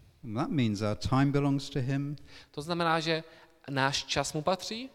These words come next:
Speaker 1: Our energy belongs to him.
Speaker 2: naše energie mu patří,
Speaker 1: Our money belongs to him.
Speaker 2: naše peníze mu patří,
Speaker 1: Our property belongs to him.
Speaker 2: naše majetky, naše nemovitosti mu patří.
Speaker 1: We don't have anything that belongs just to us.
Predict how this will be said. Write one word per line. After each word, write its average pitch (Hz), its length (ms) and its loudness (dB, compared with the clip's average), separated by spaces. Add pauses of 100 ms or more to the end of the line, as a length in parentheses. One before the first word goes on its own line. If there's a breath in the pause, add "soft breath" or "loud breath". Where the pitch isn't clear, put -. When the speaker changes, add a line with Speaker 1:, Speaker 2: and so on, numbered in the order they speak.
(160)
Speaker 1:
Our 117 160 -2
energy 143 500 6
belongs 95 400 -4
to 113 100 -8
him. 107 340 -6
Speaker 2:
naše 131 260 -6
energie 151 460 -2
mu 113 100 -6
patří, 101 440 -12 (760 soft breath)
Speaker 1:
Our 110 100 -2
money 135 300 8
belongs 135 380 2
to 139 100 -2
him. 123 380 -4 (340 loud breath)
Speaker 2:
naše - 220 -4
peníze 170 360 -2
mu 147 100 -2
patří, 120 440 -8 (140)
Speaker 1:
Our 120 80 0
property 151 520 4
belongs 113 360 0
to - 80 -4
him. 117 340 -2 (560 soft breath)
Speaker 2:
naše 151 280 -2
majetky, 165 520 0
naše 143 240 -4
nemovitosti 156 560 0
mu 139 60 -2
patří. 139 420 0
Speaker 1:
We 135 80 2
don't 160 240 4
have 175 120 -2 (180)
anything 123 720 6 (320)
that 117 100 -4
belongs 120 540 -2
just - 300 -2
to 131 60 -2 (140)
us. - 260 -12